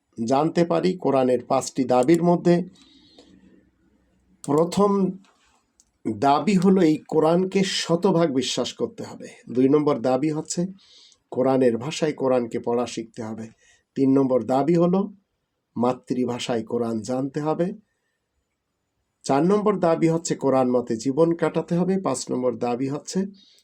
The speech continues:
কোরআন প্রচার করতে হবে। অন্যথায় আপনি আস্তিকদের অন্তত অন্তর্ভুক্ত না। আপনি সংশয়বাদী হতে পারেন,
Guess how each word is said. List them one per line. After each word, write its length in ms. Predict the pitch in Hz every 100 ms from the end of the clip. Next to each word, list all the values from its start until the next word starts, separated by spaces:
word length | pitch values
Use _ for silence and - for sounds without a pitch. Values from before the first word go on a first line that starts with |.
| _ -
কোরআন 380 | 123 123 113
প্রচার 440 | 113 143 139 120 113
করতে 340 | 120 117 -
হবে। 300 | 113 90 87 - _ _ _ _ _
অন্যথায় 500 | 123 123 131 165 170
আপনি 540 | 143 127 - 135 131 127 _ _ _ _ _ -
আস্তিকদের 760 | 151 165 - - 226 175 214
অন্তত 380 | 185 147 147 135
অন্তর্ভুক্ত 640 | 131 123 127 120 156 -
না। 140 | 196 214
আপনি 500 | 180 - 143 127 127 _ _ _ _ -
সংশয়বাদী 760 | - 139 139 151 143 135 127 127
হতে 240 | 131 127
পারেন, 360 | 127 117 120